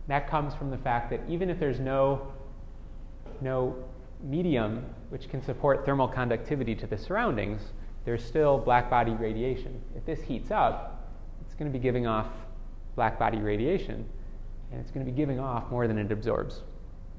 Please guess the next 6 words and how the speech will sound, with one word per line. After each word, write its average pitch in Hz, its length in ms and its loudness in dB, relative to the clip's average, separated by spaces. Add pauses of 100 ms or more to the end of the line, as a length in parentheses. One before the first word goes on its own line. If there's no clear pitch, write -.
(280)
That's - 100 -10
gonna 117 160 -4
radiate 110 420 2
away 107 220 -2
energy. 123 380 -4 (1600)
So - 300 0